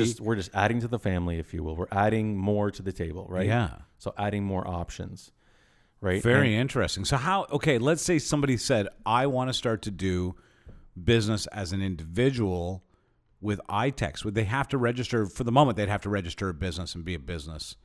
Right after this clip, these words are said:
Speaker 1: For the moment, they would.
Speaker 2: Yeah.
Speaker 1: And we, you know, we have obviously a, a B two B structure in place. Now, it's nothing,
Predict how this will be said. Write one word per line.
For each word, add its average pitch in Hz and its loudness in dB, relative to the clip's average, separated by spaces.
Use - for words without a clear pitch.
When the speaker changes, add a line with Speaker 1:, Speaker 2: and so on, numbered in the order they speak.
Speaker 1:
For 165 4
the 139 8
moment, 156 4
they 104 2
would. 82 -4
Speaker 2:
Yeah. 85 0
Speaker 1:
And 117 0
we, 123 -2
you 135 -4
know, 107 4
we 101 2
have 95 0
obviously 95 -4
a, 92 -2
a 92 -2
B 98 -2
two 92 -4
B 87 -4
structure - -4
in 87 -4
place. - -6
Now, 143 4
it's 127 0
nothing, 110 2